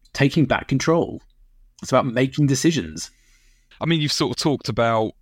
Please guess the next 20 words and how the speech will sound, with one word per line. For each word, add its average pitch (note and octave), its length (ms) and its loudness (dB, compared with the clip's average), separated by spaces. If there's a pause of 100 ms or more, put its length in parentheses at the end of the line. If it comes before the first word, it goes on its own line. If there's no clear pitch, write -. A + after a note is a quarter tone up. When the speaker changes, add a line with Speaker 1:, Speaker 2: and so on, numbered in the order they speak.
(100)
Speaker 2:
group C3 280 0
psychology G2 1000 0
and, G#2 540 0
you F#2 140 -8
know, F#2 220 -2
how, G2+ 540 0 (500)
you D3 100 0
know, G2 240 -4 (1160)
we, C#3+ 240 4
we D3+ 220 2 (300)
basically, A#2 800 -2 (480)
whoever C#3+ 340 2
you A#2 260 0
are, G#2 360 2 (120)
you're A#2+ 260 2
in A2+ 120 0
some G2+ 260 0
sort G2+ 260 -2
of G2 100 -10
group. G2 240 -8